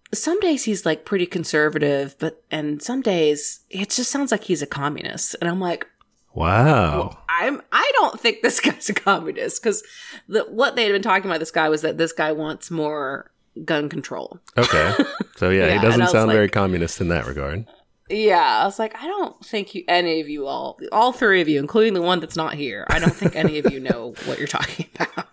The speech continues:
Speaker 2: Oh.
Speaker 1: It was, it was fascinating.
Speaker 2: Good news from the local cadre there in Uptown.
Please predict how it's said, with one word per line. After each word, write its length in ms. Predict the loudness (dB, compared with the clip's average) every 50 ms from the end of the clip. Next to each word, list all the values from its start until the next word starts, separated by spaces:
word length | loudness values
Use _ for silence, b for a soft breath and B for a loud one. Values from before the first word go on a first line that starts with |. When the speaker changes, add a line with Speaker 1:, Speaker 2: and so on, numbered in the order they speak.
| -8 -6
Speaker 2:
Oh. 380 | -4 -2 -2 -2 -2 -2 -4 -6 B -10 B B B B B B B _ _ _
Speaker 1:
It 60 | -4
was, 360 | -4 -4 -4 -6 -8 -10 -12 -4 _
it 60 | -2
was 120 | -2 0 -2
fascinating. 540 | -2 -4 -4 -2 -4 -4 -2 -2 -4 -6 -8 B B B B B B B B 2
Speaker 2:
Good 200 | 4 4 4 6
news 380 | 6 6 6 8 6 4 2 0
from 460 | 2 2 4 4 4 4 2 -2 -4 -10 _ _ _ _
the 220 | -4 -2 0 2
local 320 | 4 4 4 4 2 0 0
cadre 560 | 2 2 2 2 2 4 4 4 4 4 2
there 260 | 2 2 0 0 0
in 80 | 0 -2
Uptown. 560 | -2 -4 -4 -4 -4 -2 -2 -2 -4 -6